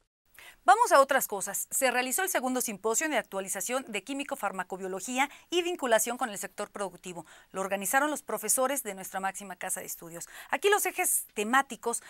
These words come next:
apuntalan a desarrollos importantes en diversos sectores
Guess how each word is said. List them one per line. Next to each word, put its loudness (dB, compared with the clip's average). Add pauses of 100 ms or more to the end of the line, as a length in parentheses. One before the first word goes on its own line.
(160)
apuntalan 4
a 6
desarrollos 0
importantes -4
en -4
diversos -4
sectores -2